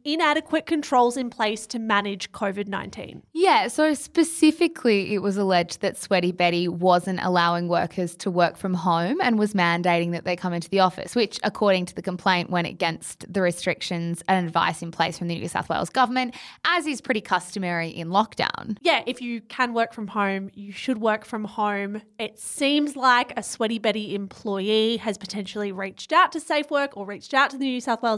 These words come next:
Speaker 1: Police and alleged they should be able to work from home and they're not being allowed to.
Speaker 2: Yeah, exactly. So Roxy Jacenko jumped on her Instagram account and posted a screenshot of the letter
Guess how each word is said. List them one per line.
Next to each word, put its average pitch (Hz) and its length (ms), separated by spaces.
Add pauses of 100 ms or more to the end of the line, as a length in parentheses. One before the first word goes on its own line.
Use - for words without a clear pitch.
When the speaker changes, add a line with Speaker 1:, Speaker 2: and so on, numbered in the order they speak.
Speaker 1:
Police 208 400
and 208 140
alleged 208 540 (320)
they 247 260
should 240 240
be 220 180
able 254 280
to 302 100
work 277 220
from 254 160
home 233 320
and 220 100
they're 214 80
not 202 300
being 196 200
allowed 185 360
to. - 180 (100)
Speaker 2:
Yeah, 311 240
exactly. 233 500
So - 140
Roxy 302 360
Jacenko 208 920
jumped 190 260
on 190 80
her 180 80
Instagram 170 500
account - 400
and 196 140
posted 190 580
a - 80
screenshot 208 720
of 175 240
the 196 120
letter 170 480